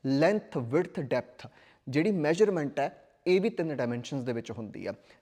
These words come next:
ਤਿੰਨ ਗੁਣ ਨੇ, ਰਜਸ, ਸਤਵ ਤੇ ਤਮਸ। ਤਿੰਨ ਗਣ ਨੇ, ਦੇਵ, ਮਨੁੱਸ਼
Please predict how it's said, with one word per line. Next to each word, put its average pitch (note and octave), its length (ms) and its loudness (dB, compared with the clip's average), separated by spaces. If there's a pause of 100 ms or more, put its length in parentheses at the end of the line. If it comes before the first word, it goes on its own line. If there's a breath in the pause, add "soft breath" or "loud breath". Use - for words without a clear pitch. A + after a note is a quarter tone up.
(120 soft breath)
ਤਿੰਨ G3 240 4
ਗੁਣ C#3+ 260 2
ਨੇ, A#2 240 -2
ਰਜਸ, C#3+ 380 2
ਸਤਵ D3+ 460 -4 (400)
ਤੇ E3 480 2
ਤਮਸ। A#2+ 360 0 (480 loud breath)
ਤਿੰਨ G3+ 240 4
ਗਣ C#3 300 2
ਨੇ, C#3 160 0
ਦੇਵ, C#3+ 560 0 (160)
ਮਨੁੱਸ਼ D#3+ 440 0